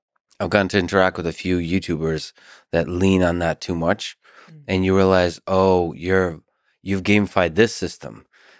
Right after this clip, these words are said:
Speaker 1: because you're not really thinking deeply about stuff. You're through the edit, both written and, uh,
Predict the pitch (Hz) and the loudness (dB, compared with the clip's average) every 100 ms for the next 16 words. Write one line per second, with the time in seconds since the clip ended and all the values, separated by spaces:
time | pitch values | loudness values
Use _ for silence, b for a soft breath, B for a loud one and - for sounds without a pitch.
0 | b - - 95 90 98 101 104 90 98 | b -12 -4 -2 0 2 4 2 0 0
1 | 101 98 95 92 - - - - 101 92 | 2 2 2 0 -2 -10 -20 -8 -6 -4
2 | 90 85 95 90 95 80 71 - 78 69 | -4 -2 -2 -2 -2 -4 -4 -8 -10 -10
3 | - - 57 - - - 90 87 85 104 | -8 -8 -8 -10 -18 -4 -2 -2 -2 0
4 | 110 98 92 - 95 69 - - b b | 2 2 -2 0 0 -2 -6 -20 b b
5 | b b 92 87 - 90 104 104 98 90 | b b 0 0 -2 2 2 2 -2 -2
6 | 90 95 90 87 82 78 - - - 85 | -2 -2 0 0 -2 -6 -12 -10 -4 -2
7 | 82 | -2